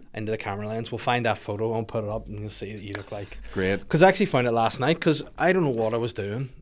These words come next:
Speaker 1: I, yeah, that's what
Speaker 2: Watching
Speaker 1: I,
Speaker 2: gay porn?
Speaker 1: No, that's what I was doing last night. Se-, the second best thing to watching gay porn,
Speaker 2: Is
Speaker 1: looking through the,
Speaker 2: being
Speaker 1: the,
Speaker 2: in it.
Speaker 1: the photos that you have sent me
Speaker 2: Oh,
Speaker 1: over
Speaker 2: that's
Speaker 1: the
Speaker 2: a good
Speaker 1: years,
Speaker 2: time.
Speaker 1: and I was looking for a, like, an old photo of you to put on the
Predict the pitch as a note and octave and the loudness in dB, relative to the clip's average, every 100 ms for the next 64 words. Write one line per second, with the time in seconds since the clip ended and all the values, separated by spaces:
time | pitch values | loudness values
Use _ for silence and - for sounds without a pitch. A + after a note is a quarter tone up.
0 | C3 C#3+ D3 C3 - F#2+ B2+ C3 G#2 F#2 | 0 2 4 4 4 4 4 4 4 2
1 | F2+ - F2+ G#2+ C#3 B2 A#2+ B2+ A#2+ C3+ | 2 0 0 2 6 6 8 6 10 8
2 | B2 B2 A#2 A#2+ A#2+ B2 A#2+ - - - | 8 4 4 4 2 0 -2 -4 -10 -10
3 | - - - D3+ C3 D3+ C3+ - F#3 F#3 | -12 -2 4 4 6 4 6 10 10 10
4 | F#3+ C3 G#2+ - A2+ A2+ G#2+ - C3+ C#3 | 8 6 4 2 0 0 -2 -4 0 2
5 | C#3 D3 D3 - - F2 C#3 C#3 C3+ - | 4 4 4 0 -6 2 4 4 4 4
6 | B2 A2+ G2 F#2 A#2+ G#2+ G#2+ A2+ A#2+ G#2+ | 2 4 2 2 0 0 -2 2 4 6
7 | B2 B2+ B2+ A2+ A2 - A2 G#2+ D3+ D3 | 6 2 2 2 2 2 0 0 0 0
8 | - F2+ F#2+ G2 G2 F#2+ F2+ F2 F2+ G#2 | -2 -2 2 4 4 2 2 2 2 2
9 | A#2 A#2+ B2+ - - F#2+ F2 C3 C3 A#2 | 4 4 4 2 2 -2 0 2 2 2
10 | D3 C#3+ D3 C3+ C#3 B2+ A#2+ A2 A2 A2 | 0 0 0 2 4 6 4 0 -2 -2
11 | G#2+ G#2+ - G#2+ A#2+ A#2 A#2+ B2+ A#2+ - | 0 -2 -2 -2 -2 -2 2 2 2 -4
12 | - - - - A#2 - G2 G#2 G#2+ A2 | -20 -18 -12 -2 -2 -2 -4 -2 -2 -2
13 | G#2+ | -4